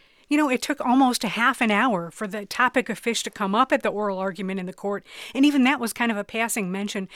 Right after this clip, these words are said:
This case really is about federal regulation. What happens after Congress passes a law, law that may not be clear about something? The question is who gets to decide. Is it experts in federal agencies like the E P A or Health and Human Services,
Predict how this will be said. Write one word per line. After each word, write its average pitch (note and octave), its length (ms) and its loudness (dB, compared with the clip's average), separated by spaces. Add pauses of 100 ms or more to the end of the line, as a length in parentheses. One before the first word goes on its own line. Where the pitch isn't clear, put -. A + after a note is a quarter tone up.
(180)
This A#3 180 -6
case C#4 300 -6 (100)
really C4 440 0 (120)
is G#3+ 100 0
about G3 320 -4
federal G3+ 500 -2
regulation. F3+ 760 -6 (300)
What A#3 240 0
happens B3+ 440 2
after G#3+ 360 -2
Congress G#3 480 -2
passes G3 400 -4
a G#3 80 -2
law, G3 340 0
law G#3 300 0
that A3+ 180 -4
may A3 160 4
not A3+ 220 4
be A#3 120 0
clear B3+ 440 0
about F3 320 -2
something? F3+ 400 -4 (320)
The A3+ 80 -10
question B3 420 0
is C4 140 0
who C#4+ 280 2
gets A3+ 340 -2
to - 100 -8
decide. F#3+ 600 -2 (300)
Is G3 160 -2
it F#3 240 -6
experts B3 540 -4
in G#3 100 0
federal F#3+ 400 -4
agencies A3 600 -2
like G3+ 220 -2
the A3 200 -6
E A3 60 0
P A3 320 -2
A G#3+ 160 2
or F3+ 100 -2
Health F#3 240 -2
and E3 140 -2
Human F3 260 -4
Services, A#3 640 -4